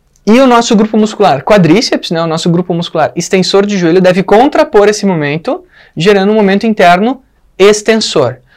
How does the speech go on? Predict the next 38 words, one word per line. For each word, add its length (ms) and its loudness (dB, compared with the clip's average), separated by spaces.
O 140 -2
que 140 -4
interessa 680 2
pra 160 -2
gente 340 -2
quando 220 -6
nós, 500 -8
ah, 240 -4
vamos 300 -2
estudar 600 -2
não 260 0
é 60 2
o 60 2
momento 340 0
que 80 -2
a 40 -2
força 280 -4
de 100 -4
reação 560 -2
do 80 -4
solo 480 -4
gera, 320 -2
por 180 -8
isso 120 -4
que 80 -6
a 20 -6
gente 160 -2
chama 240 -2
de, 260 -4
de, 160 -6
disso, 400 -4
de 180 -2
uma 140 2
coisa 260 0
que 120 -6
nós 160 -2
temos 180 -2
que, 260 -2